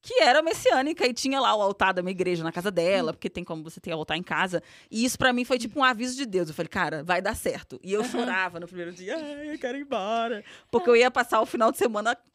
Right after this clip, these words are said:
Speaker 1: aqui.
Speaker 2: Sozinha? Você não tinha
Speaker 1: Sozinha.
Speaker 2: amiga, tinha ninguém aqui?
Speaker 1: Nada. Eu vim com a mochila e,
Speaker 2: E
Speaker 1: e,
Speaker 2: Deus,
Speaker 1: e
Speaker 2: né?
Speaker 1: Deus. E chorava. Fiquei o dia inteiro chorando, desesperada. Aí liguei pra minha mãe chorando, "Mãe."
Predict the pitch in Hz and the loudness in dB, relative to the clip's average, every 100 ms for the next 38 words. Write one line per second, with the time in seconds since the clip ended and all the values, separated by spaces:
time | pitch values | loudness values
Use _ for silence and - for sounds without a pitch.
0 | - 339 - 214 190 196 _ _ _ _ | -4 -4 -4 -6 -6 -8 _ _ _ _
1 | 226 247 285 240 202 381 440 247 294 302 | -2 0 -2 0 4 4 4 2 0 4
2 | 277 269 294 349 359 415 415 403 539 554 | 4 4 2 0 0 2 2 6 6 6
3 | 554 415 185 135 151 185 226 262 240 320 | 4 2 0 0 -4 -2 2 2 2 -2
4 | - 330 302 339 - 285 311 330 320 311 | 4 4 4 -2 -2 -4 -2 -2 -4 -8
5 | - 339 302 233 240 294 320 330 339 277 | -4 0 2 2 4 6 6 8 6 4
6 | 160 - 277 - _ _ _ _ _ 277 | 0 -6 -12 -12 _ _ _ _ _ -8
7 | 285 349 339 285 311 294 202 196 - 285 | -6 -4 -4 -2 -2 -4 -8 -12 -12 -12
8 | 254 302 339 294 302 - 311 277 262 311 | -10 -14 -10 -10 -8 -4 0 2 2 0
9 | 240 190 180 202 262 - - 277 277 285 | 0 0 -2 -6 -8 -4 0 4 4 4
10 | 247 254 226 262 285 269 262 226 240 - | 2 0 -2 -2 0 0 0 0 -2 0
11 | 269 240 254 277 240 240 262 285 | 2 4 2 2 0 0 2 0